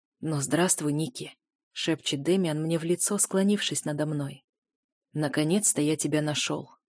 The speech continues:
Глава четырнадцатая. Ники. Мы мчимся по пустой трассе, разгоняя ночную тьму светом фар, и я все сильнее впиваюсь пальцами в кожаное сиденье дорогого автомобиля. Дэмиан так и не ответил на мои расспросы.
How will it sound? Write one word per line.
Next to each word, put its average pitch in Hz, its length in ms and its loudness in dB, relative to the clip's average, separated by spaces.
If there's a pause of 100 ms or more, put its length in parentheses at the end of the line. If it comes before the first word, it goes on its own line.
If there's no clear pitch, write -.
(680)
Глава 170 380 2
четырнадцатая. 156 960 0 (280)
Ники. 190 500 2 (680)
Мы 190 180 6
мчимся 240 420 8
по - 120 2
пустой 208 360 4
трассе, 214 400 4
разгоняя 226 500 6
ночную 196 460 4
тьму 226 260 6
светом 208 440 4
фар, 143 420 0 (200)
и 175 80 0
я 170 220 6
все 175 220 2
сильнее 175 440 4
впиваюсь 160 500 2
пальцами 185 460 0
в - 80 -8
кожаное 170 400 4
сиденье 175 440 4
дорогого 156 480 4
автомобиля. 151 680 -2 (600)
Дэмиан 226 480 12
так 226 180 4
и - 20 8
не 226 120 8
ответил 175 360 6
на 156 100 2
мои 151 180 4
расспросы. 147 600 0